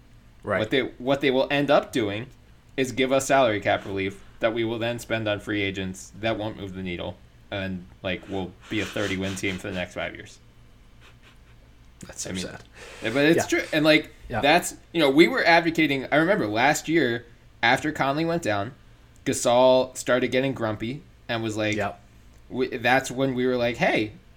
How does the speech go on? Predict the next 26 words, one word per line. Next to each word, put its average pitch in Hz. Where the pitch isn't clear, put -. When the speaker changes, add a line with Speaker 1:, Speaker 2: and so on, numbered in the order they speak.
Speaker 2:
uh, 123
<laughs> -
it 185
might 208
be 180
time 180
to 170
trade 185
Marc 185
Gasol." 185
Like, 107
I 110
remember 165
we 170
had, 165
I, 151
probably 160
a 147
full 180
episode 107
heading 143
into 139
last 123
year's 139
trade 160
deadline, 101